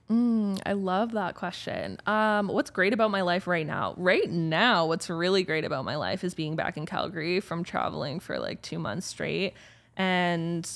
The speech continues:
also the travels that I have coming up. Um, also, what's great in my life, my friendships, my career. Um,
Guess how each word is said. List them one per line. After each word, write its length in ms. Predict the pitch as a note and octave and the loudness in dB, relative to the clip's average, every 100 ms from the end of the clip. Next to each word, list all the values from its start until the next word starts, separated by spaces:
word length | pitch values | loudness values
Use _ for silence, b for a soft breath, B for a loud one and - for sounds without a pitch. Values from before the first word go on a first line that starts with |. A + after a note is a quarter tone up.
| - | -6
also 400 | - F#3+ F#3 F#3+ | 0 0 2 0
the 100 | F3 | 0
travels 420 | - D3+ D3 E3+ | -2 -2 0 -2
that 120 | E3 | -2
I 80 | E3 | -4
have 280 | F3+ D#3 F3+ | -2 -4 -4
coming 320 | - E3 D#3+ | -6 -4 -4
up. 420 | D3+ D#3 G#3+ - - | -2 0 0 -2 -6
Um, 360 | F#3 E3+ D#3+ - | -2 0 0 0
also, 560 | G3 G3 G#3 F#3+ F3 F3 | -2 0 2 4 4 2
what's 280 | D#3+ F3+ - | 0 -4 -4
great 200 | E3 E3 | -4 -2
in 100 | E3 | -2
my 120 | E3 | -2
life, 280 | E3 D#3+ - | -2 -2 -4
my 140 | E3 | -6
friendships, 720 | F3+ - D#3 F#3 G3 F#3 F#3 - | -4 -4 -2 -2 0 0 0 -4
my 140 | E3 | -6
career. 680 | - E3 E3+ E3+ E3+ E3+ F#3+ b b b - | -6 -6 -2 0 2 0 -4 b b b -2
Um, 540 | F3+ D#3+ - G2+ G3 | 0 0 -2 -6 -8